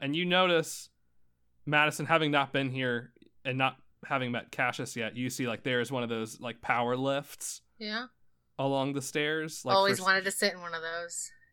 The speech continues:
Speaker 1: Yeah.
Speaker 2: Not gonna
Speaker 1: Yeah,
Speaker 2: do
Speaker 1: one
Speaker 2: it, though.
Speaker 1: <laughs> So it's one of those. Um, and Cassius, Cassius is upstairs, and y'all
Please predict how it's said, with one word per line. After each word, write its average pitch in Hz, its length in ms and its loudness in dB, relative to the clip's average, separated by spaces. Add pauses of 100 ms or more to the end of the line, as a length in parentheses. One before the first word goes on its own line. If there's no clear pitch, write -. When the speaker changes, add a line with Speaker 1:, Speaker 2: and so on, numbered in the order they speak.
Speaker 1:
Yeah. 120 260 -4 (420)
Speaker 2:
Not 185 240 10
gonna 185 120 -2
Speaker 1:
Yeah, 175 40 -2
Speaker 2:
do 165 100 -4
Speaker 1:
one 143 120 0
Speaker 2:
it, 127 80 -14
though. 143 200 -2 (800)
Speaker 1:
<laughs> - 920 -8
So - 120 2
it's 147 140 2
one 196 120 2
of 170 80 4
those. 131 420 2 (480)
Um, 123 500 0 (280)
and 127 140 -4
Cassius, 123 640 -2
Cassius 127 360 -4
is 113 100 -10
upstairs, 113 540 -4
and 127 160 -6
y'all 131 460 2